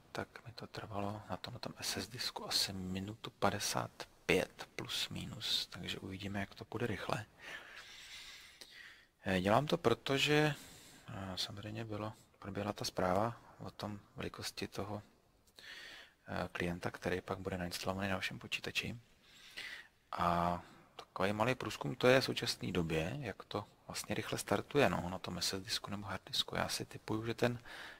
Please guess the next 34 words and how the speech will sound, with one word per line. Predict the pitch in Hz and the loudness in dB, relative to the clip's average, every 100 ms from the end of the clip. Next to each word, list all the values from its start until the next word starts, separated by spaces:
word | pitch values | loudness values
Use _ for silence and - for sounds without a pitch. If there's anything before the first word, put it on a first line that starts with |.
| - | -4
S | 107 - | 2 4
S | 110 104 | 6 6
disk | 117 - - | 6 4 -2
bude | 95 92 101 107 | -2 4 8 8
o | 104 92 | 6 0
něco | 87 92 - 101 98 | 0 -2 -4 -2 -2
rychlejší. | - - 98 101 - 87 | -2 -2 0 4 4 4
Nevím, | 85 147 117 | 2 2 0
o | |
kolik, | - 98 104 - - - - - - - - | 0 4 4 2 -8 -8 -8 -8 -12 -16 -2
řekl | 92 107 | -2 0
bych, | 107 | 0
že | 104 | 2
tak | - 110 - | 4 2 2
minimálně | 85 82 92 95 101 | -2 0 0 0 -2
patnáct, | - - 87 - 127 92 92 95 | -6 -6 -8 -6 -2 4 4 4
dvacet | - 175 - - | -2 -4 -4 -6
procent, | - - - - 87 90 87 - | -4 -6 -4 -2 0 -2 -6 -10
možná | - - | -6 -4
i | - - | -4 -6
víc | - - - - | -10 -8 -6 -6
by | 101 | -6
tam | - 110 | -6 -4
mělo | 107 87 | -4 -6
být. | 92 110 - - - - - - - - - - - | -6 -6 -8 -12 -18 -14 -14 -12 -10 -10 -12 -16 -14
A | 85 | -4
zatím | 82 - 117 117 | -2 -2 0 6
jsme | - 120 120 120 | 6 8 6 6
na | 120 117 117 120 | 4 4 4 2
čtyřiceti | 113 - 90 87 - - | 0 0 0 0 -4 -4
pěti | - 104 - | -2 -2 -2
vteřinách. | - - 98 85 82 95 - - - _ _ _ _ _ _ _ _ _ _ _ _ _ _ - - - - - - - - | -4 -2 0 2 0 -4 -10 -16 -20 _ _ _ _ _ _ _ _ _ _ _ _ _ _ -20 -18 -14 -12 -14 -16 -18 -18
Takže | - - - - | -16 -10 -4 -4
uvidíme. | 101 95 90 90 90 98 117 | -2 -2 -2 0 4 6 4